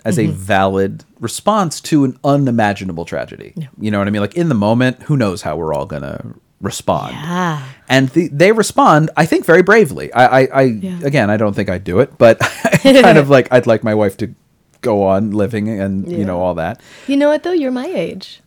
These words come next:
Speaker 1: That's true.
Speaker 2: You know? And
Speaker 1: That's
Speaker 2: they're,
Speaker 1: very
Speaker 2: they're
Speaker 1: true.
Speaker 2: twenty, thirty years beyond us.
Speaker 1: Yeah.
Speaker 2: Who knows?
Speaker 1: Who knows how they, that's true.
Speaker 2: Yeah.
Speaker 1: That's very, very true. How they, it is also a very different time. I shouldn't, I mean, it's over
Speaker 2: That
Speaker 1: a hundred
Speaker 2: too.
Speaker 1: years ago,
Speaker 2: Yeah.
Speaker 1: and it would have been a very different experience for, for Ida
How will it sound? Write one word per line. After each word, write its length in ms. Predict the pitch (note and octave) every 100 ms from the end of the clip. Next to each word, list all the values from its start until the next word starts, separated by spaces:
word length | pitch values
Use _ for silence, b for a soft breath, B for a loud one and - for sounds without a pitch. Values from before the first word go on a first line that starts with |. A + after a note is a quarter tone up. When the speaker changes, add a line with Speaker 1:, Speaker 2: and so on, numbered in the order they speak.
| _ - -
Speaker 1:
That's 220 | G#2 -
true. 260 | - C3+
Speaker 2:
You 80 | A#2
know? 280 | G2 G3 C4
And 80 | A3
Speaker 1:
That's 120 | A3
Speaker 2:
they're, 200 | G#3+ A3
Speaker 1:
very 240 | A#3 E3+ F3
Speaker 2:
they're 120 | - E3
Speaker 1:
true. 240 | C3+ G2+ G2
Speaker 2:
twenty, 320 | - - A3+ G#3+
thirty 240 | A3 G#3+
years 200 | G#3 G3+
beyond 360 | G#3 F#3+ B3+ F#3+
us. 220 | - E3
Speaker 1:
Yeah. 340 | D3 C#3+ A#2 - _ _ -
Speaker 2:
Who 100 | A#3+
knows? 260 | C4 A3
Speaker 1:
Who 140 | B2 C3+
knows 300 | D#3+ G#2+ -
how 120 | F#2
they, 300 | F#2 F#2 G2 _
that's 200 | G#2 -
true. 320 | - E3+ G#2 G2+
Speaker 2:
Yeah. 100 | G#3
Speaker 1:
That's 140 | G#2 G#2
very, 220 | G#2+ G#2+
very 180 | G2+ G2+
true. 240 | A2 E2+
How 100 | F#2+
they, 120 | G2 F#2+ B
it 120 | F3+
is 100 | F3+
also 220 | D#3 C#3 A3+
a 40 |
very 260 | G2 G2 F2
different 280 | E2 C#2
time. 340 | - - B1+ A1+
I 40 | D#2+
shouldn't, 440 | - E2 C#2+ -
I 20 |
mean, 60 | F#2+
it's 100 | F#2+
over 220 | B2+ G#2+
Speaker 2:
That 60 | F2+
Speaker 1:
a 40 |
hundred 200 | F#2+ E2+
Speaker 2:
too. 80 | F2+
Speaker 1:
years 180 | B2+ G#2+
ago, 460 | G2 F#2+ F2+ F2 b b b b b -
Speaker 2:
Yeah. 100 | G2
Speaker 1:
and 160 | E2 E2
it 140 | E2
would 140 | F2 D#2+
have 120 | -
been 220 | D#2+ C#2+
a 40 |
very 220 | D2+ C#2 C#2
different 460 | D2+ - C2 - -
experience 560 | - - C#2+ C2+ C2
for, 440 | - C2+ A#1+ A#1 - _
for 160 | - B1+
Ida 380 | C#2+ C2+ A#1+